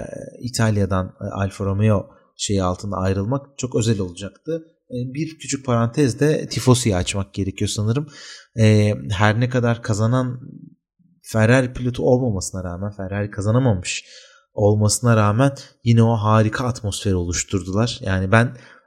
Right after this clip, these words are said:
e, Verstappen'in röportajlarında birazcık yuhalama sesleri duymuştum ama, e, yine de Verstappen bile bence böyle bir atmosferde yarış kazandığından dolayı çok, e, mutlu olmuştur ve keyif almıştır diye düşünüyorum.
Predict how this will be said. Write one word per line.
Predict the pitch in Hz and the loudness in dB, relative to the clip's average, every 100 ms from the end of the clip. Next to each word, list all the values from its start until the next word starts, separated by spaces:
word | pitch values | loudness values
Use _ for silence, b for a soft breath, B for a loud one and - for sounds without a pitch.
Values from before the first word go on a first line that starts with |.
| _ | _
e, | 110 113 110 113 139 107 117 | 4 6 6 4 0 -4 2
Verstappen'in | 113 - 139 143 131 131 | 2 2 2 2 0 2
röportajlarında | 120 127 123 123 117 - 131 135 135 135 | 2 4 2 2 2 0 -6 -4 -6 -4
birazcık | 120 120 - | -2 -2 -2
yuhalama | 123 113 120 123 | -2 0 0 0
sesleri | 123 120 123 117 | -2 -4 -4 -4
duymuştum | 123 131 135 - 185 | -4 -6 -8 -6 -4
ama, | 135 127 b b b _ 110 | -2 -4 b b b _ 2
e, | 107 107 107 107 110 - - - 104 - - | 4 4 4 4 2 0 -4 -6 -8 -8 -8
yine | 127 117 139 135 104 | -4 2 4 4 4
de | 110 110 B B _ 117 | 4 2 B B _ 0
Verstappen | 113 - - 117 98 | 2 2 2 0 0
bile | 98 113 123 | 2 2 2
bence | 110 104 104 | 0 2 2
böyle | 104 101 | 2 2
bir | 104 104 | 0 -2
atmosferde | 98 - 101 - 101 101 104 | -2 -4 -6 -4 -4 0 0
yarış | 104 | 0
kazandığından | - 101 104 101 101 101 101 92 | -2 -2 0 0 0 0 -2 0
dolayı | 92 117 | 2 2
çok, | 117 110 b b b _ | 2 -2 b b b _
e, | 113 101 101 - | 4 6 4 2
mutlu | 120 110 104 - | 2 4 4 6
olmuştur | 113 104 104 - 117 | 6 6 -2 -4 -2
ve | 120 | 0
keyif | 123 110 | 0 0
almıştır | 107 107 110 101 90 | 0 -2 -4 -6 -8
diye | 82 | -8
düşünüyorum. | 80 - 95 113 | -8 -6 -2 -2